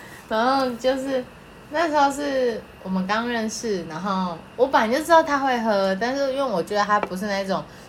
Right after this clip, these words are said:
酒鬼那种，我都还能接受这样，所以我就 OK。然后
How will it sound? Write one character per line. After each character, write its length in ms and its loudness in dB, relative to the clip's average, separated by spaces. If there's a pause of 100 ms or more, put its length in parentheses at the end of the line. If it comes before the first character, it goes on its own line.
(100)
酒 240 2
鬼 280 0
那 180 -2
种， 180 -4
我 80 -8
都 160 -6 (120)
还 160 -6
能 220 -8
接 220 -8
受 200 -8 (200)
这 60 -10
样， 100 -12 (120)
所 160 -6
以 80 0
我 120 -8
就 180 -6
OK。 500 -8
然 100 -10
后 140 -6